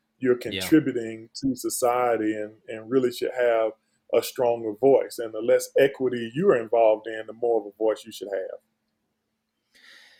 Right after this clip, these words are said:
Speaker 2: Yeah, thank you for sharing that. And I can hear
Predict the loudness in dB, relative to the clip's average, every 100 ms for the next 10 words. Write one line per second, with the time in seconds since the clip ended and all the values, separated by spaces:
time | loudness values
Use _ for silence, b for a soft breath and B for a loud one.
0 | b b -2 -2 2 0 0 -6 -4 -4
1 | -2 -4 -4 -4 -4 -8 -6 -2 2 2
2 | 2